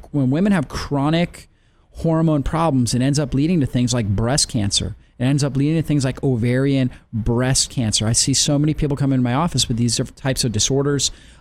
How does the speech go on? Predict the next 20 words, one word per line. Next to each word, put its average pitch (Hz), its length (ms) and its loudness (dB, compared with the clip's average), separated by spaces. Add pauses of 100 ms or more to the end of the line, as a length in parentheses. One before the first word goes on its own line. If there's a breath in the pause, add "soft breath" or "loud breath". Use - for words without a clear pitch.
uh, 120 140 -2
polycystic 143 800 0
fibroid 139 520 0
disease, 104 580 0 (300 loud breath)
um, 113 260 0
but 104 120 -2
chronic - 500 -2
digestive 135 800 0
problems, 117 320 0
oftentimes 131 500 0 (200 loud breath)
hormone 151 440 0
imbalances 107 640 0
there, 98 240 -2 (260 loud breath)
depression, 135 680 0
bipolar, 113 760 0 (340 soft breath)
um, 110 540 0 (360 soft breath)
mood 147 220 4
disorders, 117 800 -2 (200 soft breath)
anxiety 131 680 2
disorders, 104 600 0